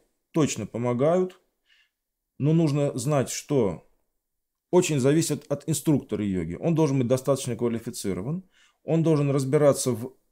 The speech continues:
а, особенностях. Почему? Потому что причиной опущения, как я сказал, может быть психосоматическая причина, а, а в-, всего на занятиях йоги не охватишь. Человек может быть в каком-то глубоком стрессе, вот,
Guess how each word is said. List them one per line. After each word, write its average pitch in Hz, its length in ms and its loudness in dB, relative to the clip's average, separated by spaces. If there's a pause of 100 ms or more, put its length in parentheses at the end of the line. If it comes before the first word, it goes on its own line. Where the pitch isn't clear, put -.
(100)
а, 127 360 -4
особенностях. 107 760 -2 (120)
Почему? 127 520 -4
Потому 143 300 -2
что 156 440 -2 (140)
причиной 151 540 0
опущения, 196 640 -2
как - 180 -2
я 139 80 0
сказал, 113 460 0
может 170 260 2
быть 165 180 -2
психосоматическая 147 800 -4
причина, 165 500 -4 (480)
а, 113 200 -8 (280)
а 127 160 -2
в-, - 120 -12 (240)
всего 180 380 2
на 156 120 2
занятиях 147 440 0
йоги 135 200 0
не 120 120 0
охватишь. - 580 -6 (360)
Человек 170 280 0
может 151 220 2
быть 139 100 0
в - 20 -4
каком-то 139 360 -2
глубоком 135 420 0
стрессе, 123 600 -2 (480)
вот, 135 400 -2